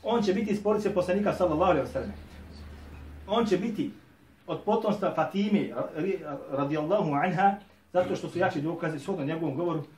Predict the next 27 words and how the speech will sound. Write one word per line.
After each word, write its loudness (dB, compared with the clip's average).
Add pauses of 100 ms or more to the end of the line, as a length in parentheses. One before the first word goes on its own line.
(160)
po -2
tome -4
pitanju. -14 (480)
Imaće 6
rijetku 4 (360)
kosu 2
na 4
prednjem 2
dijelu 6
glave, 6 (420)
shodno -10
hadithima -4
koji -14
su -14
došli. -20 (1120)
Dio 2
prema 4
čelu, 6
odnosno 2
čelo 4
će 2
mu 4
biti -2
ispostavljeno 2
ili 2
ispoljeno, 2
ha? 0